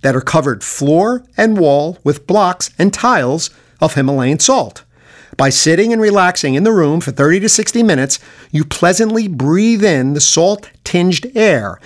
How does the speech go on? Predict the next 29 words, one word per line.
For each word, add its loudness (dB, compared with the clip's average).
and 0
potentially 0
benefit -2
from -2
the 2
many 0
perpetrated 0
benefits -2
of -2
the 0
Himalayan 2
salt. -4
Now, 2
last 0
one, -4
and -2
I 2
just 0
had 2
a 2
client 0
ask 0
me 0
about -2
this 0
not 0
too -2
long 2
ago, -6